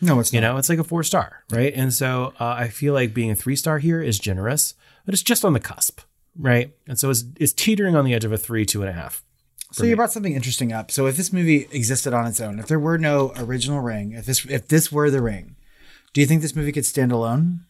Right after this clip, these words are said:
Speaker 1: Do you think it explains enough of what happens in the original movie for this to exist by itself?
Speaker 2: I think with a, with a little bit of connective tissue, it could have.
Speaker 1: You okay? All right. Well, that alone
Speaker 2: I don't know
Speaker 1: makes
Speaker 2: that it
Speaker 1: it a
Speaker 2: would be
Speaker 1: three-star movie,
Speaker 2: anything
Speaker 1: right?
Speaker 2: like a classic, you
Speaker 1: No.
Speaker 2: know, but it would have been a three-star movie.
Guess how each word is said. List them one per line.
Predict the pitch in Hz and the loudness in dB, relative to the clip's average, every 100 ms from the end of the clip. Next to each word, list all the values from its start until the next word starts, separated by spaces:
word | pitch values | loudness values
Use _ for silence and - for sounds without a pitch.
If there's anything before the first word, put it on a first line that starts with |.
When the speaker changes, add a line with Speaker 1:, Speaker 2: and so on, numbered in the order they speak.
| _ | _
Speaker 1:
Do | 131 | 0
you | 131 | 2
think | 143 | 2
it | |
explains | 131 - - 127 127 131 | 2 0 0 2 4 2
enough | 123 110 113 139 - | 0 0 0 0 -4
of | 107 120 | -8 -4
what | 117 | -2
happens | 110 117 123 117 | -2 -2 -2 0
in | 117 | 0
the | 117 | 0
original | 113 110 113 | 0 0 0
movie | 110 147 151 147 147 - - - _ | 4 6 6 2 -4 -16 -20 -20 _
for | - 127 | 0 2
this | 110 120 | 2 0
to | - 127 | 0 0
exist | 107 104 123 - - | 0 -2 -2 -4 -4
by | 127 127 | -2 0
itself? | 123 135 233 - - | 2 0 -2 -6 -2
Speaker 2:
I | 165 | 2
think | 196 | 2
with | 185 165 | 2 2
a, | 143 143 135 | 2 2 0
with | 127 | 0
a | 127 | 0
little | 131 143 | 2 2
bit | 135 | 0
of | 113 | 0
connective | 131 113 - 101 | 0 0 -2 -4
tissue, | 101 - 104 | -4 -4 -4
it | |
could | 101 | -4
have. | 101 131 - - | -4 -4 -8 -4
Speaker 1:
You | 147 | -4
okay? | 147 175 175 - _ - - | -2 -6 -8 -20 _ -18 -4
All | 185 | -2
right. | |
Well, | 156 151 | 2 2
that | 196 | 2
alone | 196 143 196 151 120 | 2 2 2 2 2
Speaker 2:
I | 123 | 0
don't | 131 | 2
know | |
Speaker 1:
makes | 120 | 2
Speaker 2:
that | 117 | 2
it | |
Speaker 1:
it | |
a | |
Speaker 2:
would | 113 | 0
be | 110 | 0
Speaker 1:
three-star | 110 147 | 2 2
movie, | 208 | 2
Speaker 2:
anything | 123 110 | 2 -2
Speaker 1:
right? | |
Speaker 2:
like | 104 - | -4 -6
a | |
classic, | - 113 151 - - - - - | -6 -4 -2 -4 -8 -18 -20 -6
you | - | 2
Speaker 1:
No. | 185 | 4
Speaker 2:
know, | 113 113 151 - | 2 -4 -8 -4
but | 123 | 0
it | |
would | 120 | 0
have | 113 | 0
been | 113 | -2
a | |
three-star | 104 - 101 101 104 113 - - - 98 | -2 -4 -2 -2 -4 -10 -20 -8 -2 0
movie. | 110 123 113 | 0 0 -4